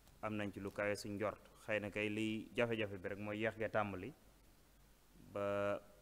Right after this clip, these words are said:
booy xool suñu Adama yu ci bari day mel da ko doon junj. Euh, di sant, euh, sëñ Moussa Diatra mi nga xam ne mooy njiitul barab bii di Daaray Kaamil, moom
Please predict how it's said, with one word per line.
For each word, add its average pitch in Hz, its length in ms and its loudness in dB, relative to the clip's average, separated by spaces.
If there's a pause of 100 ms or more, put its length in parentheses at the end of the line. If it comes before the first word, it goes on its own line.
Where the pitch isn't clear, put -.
(220)
booy 110 180 2
xool 107 160 0
suñu 107 200 -4
Adama 101 320 4
yu 101 100 -4
ci 104 100 -10
bari 107 260 0
day 107 160 0
mel 104 180 -2
da 107 80 0
ko 113 100 -2
doon 113 200 2
junj. 107 220 -2 (1600)
Euh, 98 360 -2 (260)
di 113 120 -4
sant, 113 300 0
euh, - 1200 -12
sëñ 110 220 -2
Moussa 107 320 2
Diatra 101 260 2
mi 101 120 0
nga 107 100 4
xam 104 180 -2
ne 98 100 -4
mooy 95 600 -4 (240)
njiitul 104 380 -2
barab 95 300 0
bii 104 120 0
di 104 100 -2
Daaray 101 280 4
Kaamil, 98 380 0 (1120)
moom 104 220 -2